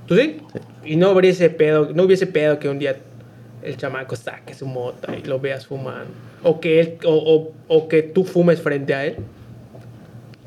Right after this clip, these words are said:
Speaker 2: De fumar frente a él, no por el humo de segunda mano.
Speaker 1: Ajá, por ahí no.
Speaker 2: Ajá.
Speaker 1: Bueno, en un lugar
Speaker 2: Pero,
Speaker 1: abierto,
Speaker 2: pero si
Speaker 1: ponte.
Speaker 2: estoy así de otro extremo, "Eh, tío". Y, pues,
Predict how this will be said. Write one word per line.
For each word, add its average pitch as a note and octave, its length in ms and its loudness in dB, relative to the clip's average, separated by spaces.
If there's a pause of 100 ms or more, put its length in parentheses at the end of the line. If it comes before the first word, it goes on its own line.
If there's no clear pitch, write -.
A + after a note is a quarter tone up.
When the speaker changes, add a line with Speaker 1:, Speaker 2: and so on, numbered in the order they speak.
(140)
Speaker 2:
De E3 180 2
fumar A3 460 2
frente D3+ 420 2
a D#3+ 80 4
él, A3 220 0 (280)
no D#3 440 4
por F3+ 120 4
el C#3 120 4
humo D3 200 4
de B2 60 2
segunda A#2+ 360 0
mano. F#2 300 -4 (540)
Speaker 1:
Ajá, C3 240 -6
por C3+ 160 -2
ahí C3+ 120 -4
no. C#3 180 -6
Speaker 2:
Ajá. A#2+ 320 -2 (260)
Speaker 1:
Bueno, F3 220 0
en D3 100 0
un F#3 100 2
lugar D#3+ 180 4
Speaker 2:
Pero, B2+ 100 4
Speaker 1:
abierto, F3+ 180 4
Speaker 2:
pero C#3 120 4
si D#3 80 0
Speaker 1:
ponte. E3+ 160 2
Speaker 2:
estoy - 20 4 (100)
así E3 160 4
de D#3 60 6
otro D3+ 160 2
extremo, F#3+ 360 0
"Eh, B3 140 -4 (320)
tío". C4+ 400 2 (600)
Y, C3+ 300 4
pues, C#3+ 420 2